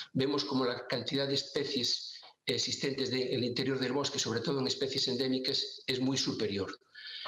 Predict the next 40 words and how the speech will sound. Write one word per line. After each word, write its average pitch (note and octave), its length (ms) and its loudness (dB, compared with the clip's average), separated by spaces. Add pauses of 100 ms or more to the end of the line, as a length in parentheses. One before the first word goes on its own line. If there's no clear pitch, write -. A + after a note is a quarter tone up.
(440)
Eh, A#2 380 0
la A#2 60 0
existencia D#3+ 480 0
de C#3+ 80 2
la C#3 100 2
bóveda, D#3 640 0
mm, A2+ 560 2
eh, A2+ 180 2
forestal C#3 600 0
es C#3 140 0
clave C#3+ 360 0 (100)
en A#2+ 160 0
la, A2+ 260 0
en, G#2+ 460 0 (280)
condiciona A#2+ 500 0
muchísimo B2+ 680 0
las C3+ 120 0
condiciones A#2+ 560 0
microambientales A#2 1160 0
para B2 140 0
el A#2+ 80 0
mantenimiento A#2+ 640 0
de B2 60 0
estas, - 520 -2 (280)
eh, A2 480 0
de A#2 80 0
esta A#2 160 -2
biodiversidad. G#2+ 680 0 (500)
Además, B2+ 420 2
también D3 460 2
los B2+ 200 2
caudales, C#3+ 640 0
hemos B2+ 180 0
visto, C#3 400 -2
comparando B2 520 0
distintos B2 500 -2
tipos B2 280 -2
de, A#2 260 -2
de A2+ 100 -2
riachuelos, C3 680 0